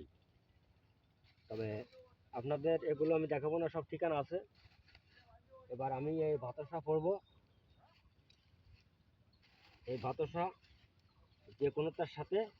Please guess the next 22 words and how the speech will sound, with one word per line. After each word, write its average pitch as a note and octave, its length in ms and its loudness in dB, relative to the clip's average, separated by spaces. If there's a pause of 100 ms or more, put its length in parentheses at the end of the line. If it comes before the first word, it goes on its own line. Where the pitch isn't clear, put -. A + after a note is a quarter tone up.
(680)
খাওয়ালি E3+ 380 6 (120)
সাথে D3+ 200 -4
সাথে - 240 -4
বশীকরণ A2+ 400 0
হবে, E2+ 140 -10 (160)
সাথে F3 300 0 (160)
সাথে D#3+ 220 -4
বশীকরণ B2 380 -2
হবে। - 140 -14 (1000)
এই, E2 100 -6 (1400)
তবে C3 200 0 (240)
আমি D3+ 260 2 (1120)
যে C#3 100 6
কাজে D3 300 6
আসছি F3+ 240 2 (1300)
শ্মশানে, E3 420 4 (1300)
আপনারাও C3+ 360 2
ঠিক D3+ 240 -4
এ D#3 80 4
কাজে C#3+ 200 2
আসবেন। E3+ 340 0 (1200)
এসে D3+ 300 0